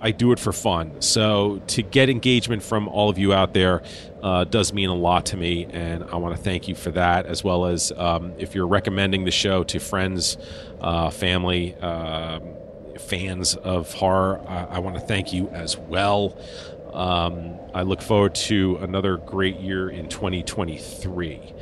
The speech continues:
as well. So, uh, thank you very much for, for all of your support here on the podcast. And if you're new to the show, you've got a ton of content you can catch up on, and please feel free to comment, um, and like. You know the, you know the deal.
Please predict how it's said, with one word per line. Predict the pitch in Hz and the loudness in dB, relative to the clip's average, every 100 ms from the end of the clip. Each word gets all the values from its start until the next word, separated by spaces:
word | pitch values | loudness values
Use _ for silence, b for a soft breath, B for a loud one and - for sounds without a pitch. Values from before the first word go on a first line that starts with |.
| B B | B B
as | 85 80 | -8 -6
well. | 85 78 58 | -6 -6 -8
So, | - - 95 87 87 - B B B - | -6 0 4 4 2 -6 B B B -2
uh, | 90 85 | 2 2
thank | - 139 143 | 2 2 4
you | 131 | 2
very | 110 117 | 4 4
much | 110 107 - | 6 2 0
for, | - 98 95 90 | -4 0 0 -2
for | - 95 | -4 -2
all | 87 95 | 2 2
of | 87 | 2
your | 92 | -2
support | - 87 - 85 80 | -2 -4 -4 -4 -4
here | 82 82 78 B B B - | -4 -2 -4 B B B -2
on | 85 82 82 - | 2 2 0 -6
the | - | 0
podcast. | 90 82 - 78 - | 2 2 0 -4 -4
And | 80 | -6
if | - | -6
you're | 78 | -2
new | 95 120 | 2 4
to | |
the | 104 | 4
show, | 95 - 98 95 | 4 4 6 6
you've | 90 87 | 4 0
got | 92 78 | -2 -4
a | 71 | -4
ton | - - 113 | -4 0 2
of | 107 | 2
content | 110 98 87 92 90 | 0 0 0 -4 -4
you | |
can | 87 82 | -8 -6
catch | 95 85 | -4 0
up | 95 87 | -2 0
on, | 85 87 82 | -2 -2 -4
and | - 82 76 | -8 -10 -10
please | - 98 82 | -4 -4 -2
feel | - 92 | -4 -6
free | 82 90 | -6 -6
to | 80 | -6
comment, | - 85 80 80 78 - B B B B - | -6 -6 -4 -6 -6 -10 B B B B -8
um, | 73 78 85 - - - | -6 -6 -8 -12 -14 -10
and | 85 80 76 | -6 -6 -6
like. | 82 82 82 - - - | -8 -8 -10 -12 -14 -12
You | - 143 | -2 2
know | 107 | 2
the, | 78 67 | 2 -4
you | 120 | -2
know | 107 | 0
the | 78 73 | -2 -4
deal. | 58 57 | -12 -14